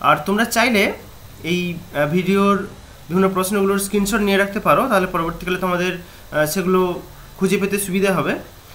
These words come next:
বা তোমরা চাইলে এই প্রশ্নগুলো তোমাদের খাতাতে লিখে নিতে পারো, তোমাদের যেমন, আহ, সুবিধা হয় তেমন তোমরা করে নিও। একদম প্রথম দেখো প্রশ্ন রয়েছে এক নম্বর,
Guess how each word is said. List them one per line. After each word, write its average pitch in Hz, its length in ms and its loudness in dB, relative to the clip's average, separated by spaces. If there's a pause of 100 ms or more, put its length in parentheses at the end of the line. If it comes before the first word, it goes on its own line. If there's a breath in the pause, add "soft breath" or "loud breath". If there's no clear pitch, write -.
(120)
বা 240 80 0
তোমরা 208 220 2
চাইলে 202 300 4
এই 233 60 2
প্রশ্নগুলো 196 380 -2
তোমাদের 190 220 0
খাতাতে 190 340 -4
লিখে 196 160 -2
নিতে 196 200 0
পারো, 208 300 2 (580 loud breath)
তোমাদের 175 400 0
যেমন, 180 240 0
আহ, 143 600 -2
সুবিধা 185 320 -2
হয় 233 120 -2
তেমন 185 180 2
তোমরা 180 240 -2
করে 165 200 -2
নিও। 120 160 -4 (800 loud breath)
একদম 208 200 0
প্রথম 220 280 -2
দেখো 240 140 0
প্রশ্ন 202 260 -2
রয়েছে 208 300 2
এক 190 100 2
নম্বর, 202 280 0